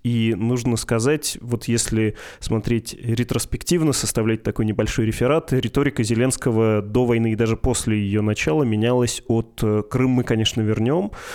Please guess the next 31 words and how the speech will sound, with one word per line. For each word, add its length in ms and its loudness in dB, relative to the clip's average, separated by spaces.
но 240 2
в 40 -6
ходе 260 0
переговоров 720 0
потом 680 0
эволюционировал. 1000 2
Ну, 160 0
как 340 0
вообще 560 0
отвоевывать 800 0
его? 420 0
Это 160 -2
приведёт 400 0
к 80 -10
нашим 240 0
потерям. 480 0
Хотелось 440 0
бы 100 -2
этого 280 -2
избежать 420 0
до 60 -4
конца, 520 0
даже 280 -2
если 300 -2
мы 300 0
в 340 -2
состоянии 600 0
прямого, 500 0
горячего, 580 -2
полномасштабного 800 -2
конфликта. 560 -2